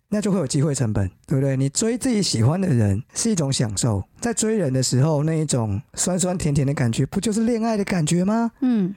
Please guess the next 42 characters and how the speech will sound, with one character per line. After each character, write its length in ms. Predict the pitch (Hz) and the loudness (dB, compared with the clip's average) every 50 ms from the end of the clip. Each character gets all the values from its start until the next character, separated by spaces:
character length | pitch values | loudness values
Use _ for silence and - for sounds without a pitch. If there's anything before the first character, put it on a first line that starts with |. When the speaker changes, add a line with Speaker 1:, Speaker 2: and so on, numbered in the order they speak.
| - _ _ _ | -10 _ _ _
Speaker 1:
那 120 | - 254 220 | -2 -2 0
很 340 | - 156 131 117 98 104 139 - - - | 0 2 2 2 0 -2 -4 -10 -8 -4
有 200 | - 131 113 104 | -2 0 0 0
趣。 320 | - - - 123 101 98 - _ _ _ _ _ | 0 0 0 0 -2 -2 -6 _ _ _ _ _
撇 140 | - 147 | -4 -2
开 160 | 123 - 190 196 | 0 0 0 0
这 120 | 190 185 | 0 0
一 60 | 185 | 0
种 180 | 165 147 131 127 | 0 0 0 2
以 120 | 113 104 | 2 2
外， 300 | 107 135 143 131 113 104 - - | 2 2 2 0 0 -2 -4 -4
Speaker 2:
全 120 | - 233 | -4 -4
部 60 | 220 | -2
都 100 | 226 233 254 | -2 -2 -4
钓 280 | - - 240 202 190 190 | -2 -4 -2 -2 -2 -4
鱼。 220 | 160 - 190 247 - | -4 -4 -6 -6 -4
Speaker 1:
全 120 | - - 160 | -2 -2 0
部 100 | 185 226 | 0 0
都 100 | 208 214 | 0 0
是 80 | 220 214 | -2 0
机 140 | - 202 196 | 0 0 0
会 100 | 220 196 | 0 0
成 160 | - 143 170 | -2 -2 -2
本 160 | 160 135 123 | -2 0 0
啊！ 160 | 120 120 123 - | 2 2 2 2
Speaker 2:
嗯。 80 | 277 | 2
Speaker 1:
哎， 40 | 269 | 2
三 240 | 240 202 185 180 185 | 2 2 0 0 0
次 160 | - 208 185 | 0 0 0
还 80 | 165 160 | 0 0
没 120 | 151 139 | 0 0
上 220 | 135 - 156 147 | 0 0 0 0
到， 140 | 147 151 131 | -2 0 -2
shit， 340 | 120 117 - - 160 - 113 | -2 -2 -2 -2 -2 -2 -2
浪 160 | 107 135 139 123 | -2 0 0 0
费 140 | 123 127 | 0 0
我 80 | 117 110 | 0 0
时 160 | 110 - 113 | -2 -2 -2
间， 240 | - - 117 117 127 | 0 0 0 0 0
换 180 | - 160 127 113 | 0 0 0 -2
一 60 | 98 | -2
个。 100 | 87 | -4